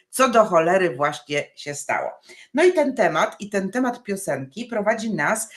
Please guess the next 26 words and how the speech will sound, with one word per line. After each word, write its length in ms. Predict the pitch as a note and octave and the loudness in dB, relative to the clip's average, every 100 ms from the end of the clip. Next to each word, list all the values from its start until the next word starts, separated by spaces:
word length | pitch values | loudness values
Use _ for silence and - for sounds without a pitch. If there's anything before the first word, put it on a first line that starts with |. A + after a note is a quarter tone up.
| - - | -20 -12
do 180 | F#3 G3+ | -4 -2
naszego 520 | F#3+ G#3 G#3 A#3+ B3 | -2 -2 -2 -2 -2
trzeciego 500 | - C#4 C#4+ E4 C#4+ | -2 -2 0 2 2
tematu. 640 | C#4 E3 C3 - D#3 A3+ A3+ - - | 2 0 -2 -2 -4 -4 -6 -20 -4
E, 300 | G3 F#3+ F#3 - G#3 | 2 2 0 -6 -4
nie 160 | C4 | -2
da 120 | C4 | -2
się 120 | B3 G3 | -2 -4
tego 200 | F#3 F3+ | -4 -2
inaczej 420 | F3 D#3 - - | -2 -4 -6 -8
określić, 440 | D#3+ C#3 C3+ G3+ | -8 -8 -6 -6
jak 120 | G3+ | -6
tylko 440 | - D#3 D#3 F#3+ G#3+ - _ - | -6 -8 0 0 -2 -10 _ -14
co 300 | - C4+ C4+ | 2 4 6
do 180 | C4 B3+ | 4 2
cholery 1000 | G#3+ G3 F#3+ F3 D#3+ D#3 G3 B3 - _ | 2 2 4 4 4 2 0 -2 -6 _
tutaj 400 | B3+ B3 A#3+ A#3+ | -6 0 2 2
się 260 | A3+ G3+ G#3 | 0 -2 0
odwaliło. 880 | G#3 G3 G3 F#3 D#3+ B2 - - _ _ - - - | -2 0 2 2 0 -4 -6 -8 _ _ -20 -10 0
A 100 | C4+ | 2
mianowicie 880 | C#4+ C4 A3 E3+ C#3+ E3 F#3 G#3 - | 4 0 -2 -6 -6 -2 0 0 -4
to, 120 | B3+ | -6
co 140 | B3 B3 | -2 -2
się 280 | G#3+ F#3+ - - | -2 -2 -4 -10
<laughs> 180 | _ _ | _ _
zaczęło 580 | G3+ G3+ - G3+ D#3+ D3+ | -8 -6 -4 0 0 0